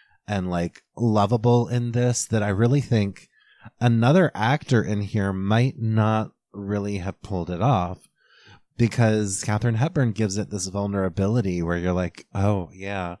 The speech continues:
I can see how she could be very wise and have lived very, you know, lived this life, but also, like, be completely unprepared, you know, for love, to find her and to, um,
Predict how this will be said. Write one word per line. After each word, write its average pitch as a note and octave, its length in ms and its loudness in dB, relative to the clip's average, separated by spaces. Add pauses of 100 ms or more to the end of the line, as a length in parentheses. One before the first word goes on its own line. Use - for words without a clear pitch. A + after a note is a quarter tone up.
(600)
I A#2 140 2
can A#2 200 -4
see A#2 340 -2
how A#2 180 2
she G#2+ 200 -2
could G2 160 -6
be G2 140 -4
very F#2 360 -4
wise F2 840 -4
and F2+ 180 -8
have F2 140 -4
lived F2 280 -8
very, F2 360 -4 (240)
you F#2+ 160 -8
know, D#2+ 200 -6
lived F#2+ 320 -8
this F2+ 220 -8
life, F2+ 380 -6
but F#2 120 -4
also, F2+ 460 -6
like, E2+ 260 -8 (680)
be A2+ 140 0
completely G2 680 -4
unprepared, F2 880 -8 (500)
you F#2+ 140 -6
know, D#2 340 -8
for G2+ 160 0
love, F#2 540 -2 (140)
to G#2+ 120 -2
find F#2+ 380 -4
her F2 360 -4 (440)
and F#2+ 500 -4 (220)
to, F2+ 540 -2 (100)
um, G2 200 -4